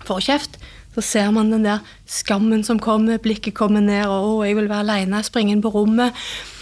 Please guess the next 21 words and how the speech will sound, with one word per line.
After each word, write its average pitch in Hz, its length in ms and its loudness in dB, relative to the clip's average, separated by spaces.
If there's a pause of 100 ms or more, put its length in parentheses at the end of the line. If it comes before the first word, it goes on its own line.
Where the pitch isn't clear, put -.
(180)
Og 208 100 -2
så 233 120 -2
må 214 100 2
man 214 140 2
gå 208 120 2
og 202 80 2
si, 214 200 2
«Nei, 220 280 2
nei, 220 140 2
nei, 202 160 2
det 220 80 -2
er 226 160 -2
helt 214 140 -4
greit, 196 240 -4
jeg 226 100 0
vet 220 220 -4
at 214 100 -4
du 233 60 0
ikke 220 240 0
mente 202 460 0
det, 202 120 4